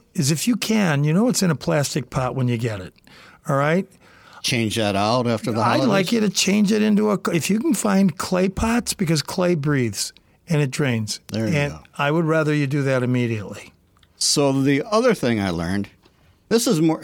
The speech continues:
Speaker 2: God, this show's turning into what Scott learned and how Mike can
Speaker 1: We've created a monster here
Speaker 2: Yes,
Speaker 1: because
Speaker 2: you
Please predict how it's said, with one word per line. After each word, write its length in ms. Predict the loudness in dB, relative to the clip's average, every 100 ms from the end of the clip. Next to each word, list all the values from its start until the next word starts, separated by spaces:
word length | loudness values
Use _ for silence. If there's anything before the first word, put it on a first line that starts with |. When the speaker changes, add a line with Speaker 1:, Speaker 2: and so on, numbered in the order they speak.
| -4
Speaker 2:
God, 280 | -2 0
this 120 | 0 -2
show's 280 | 0 0
turning 260 | 0 -2 0
into 380 | 0 0 -2 -4 -6
what 240 | -2 -2 -2
Scott 280 | 0 0 0
learned 300 | 0 0 0
and 220 | 0 0
how 180 | 0 0
Mike 380 | 2 0 -2
can 260 | -4 -2 0
Speaker 1:
We've 220 | 2 0
created 340 | 0 0 2 2
a 60 |
monster 600 | 2 2 2 0 -2 -2
here 220 | 0 0
Speaker 2:
Yes, 220 | 2 0 0
Speaker 1:
because 340 | 0 0 0
Speaker 2:
you 120 | -2